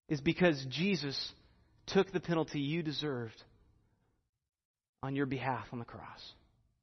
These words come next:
Trust in him, and then commit to you, live your life holding fast to his word, so that all around you might hear and believe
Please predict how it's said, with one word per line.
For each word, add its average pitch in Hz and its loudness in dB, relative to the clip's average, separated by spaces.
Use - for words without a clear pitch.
Trust - 0
in 151 -2
him, - -14
and 143 2
then 139 4
commit 170 4
to 175 4
you, 165 6
live 165 6
your 180 4
life 135 4
holding 147 2
fast 156 4
to 143 -6
his 127 -8
word, 123 -14
so 156 6
that 139 4
all 190 8
around 156 2
you 101 -14
might 135 4
hear 208 4
and 156 2
believe 156 4